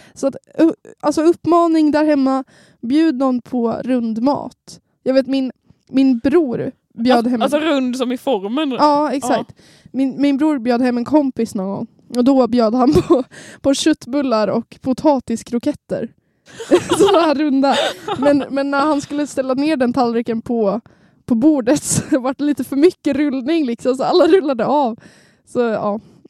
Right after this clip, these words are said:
Speaker 1: Jag kanske inte är så rund mat, men potatisbullar är ändå rund och platt på ena sidan.
Speaker 2: Ja, ja, men jag,
Speaker 1: Mm.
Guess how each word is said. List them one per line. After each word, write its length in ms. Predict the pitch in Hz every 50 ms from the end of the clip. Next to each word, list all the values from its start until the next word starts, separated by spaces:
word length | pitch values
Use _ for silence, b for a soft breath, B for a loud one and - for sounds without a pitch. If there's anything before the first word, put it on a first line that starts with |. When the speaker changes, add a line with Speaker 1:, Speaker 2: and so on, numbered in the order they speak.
| _ - - _ _ _ _ _ _ _ _
Speaker 1:
Jag 280 | - 254 254 311 349 349
kanske 240 | - 339 302 - 311
inte 140 | 269 240 269
är 40 | 277
så 440 | - - - - 320 320 285 247 214
rund 300 | 196 196 185 - - -
mat, 280 | - - 240 - -
men 120 | 247 254 262
potatisbullar 640 | 269 - - 339 320 - 294 277 - 294 302 294 294
är 40 | 277
ändå 180 | 262 247 247
rund 280 | 220 247 254 233 226 214
och 80 | 208
platt 280 | - 226 226 - - -
på 80 | - 208
ena 180 | 190 226 -
sidan. 280 | 233 - - - - - - _ _ _ _ _ _ _ -
Speaker 2:
Ja, 260 | 254 262 262 262 262 - _ _
ja, 100 | 214 247
men 160 | 254 262 262
jag, 200 | 254 240 233 233
Speaker 1:
Mm. 220 | 226 233 226 226